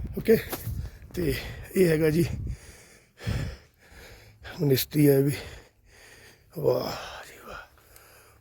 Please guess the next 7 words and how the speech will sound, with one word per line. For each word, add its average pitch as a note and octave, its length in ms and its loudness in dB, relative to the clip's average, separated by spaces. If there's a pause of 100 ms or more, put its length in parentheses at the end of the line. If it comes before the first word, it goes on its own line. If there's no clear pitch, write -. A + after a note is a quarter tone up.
(1400)
ਕਿਆ A#2+ 200 -4
ਬਾਤ A2+ 260 -2
ਹੈ। - 60 -12
ਇਹ - 120 2
ਵੱਡੀ E3 340 4
ਪਰਿਕਰਮਾ D3 500 2
ਆ B2 160 0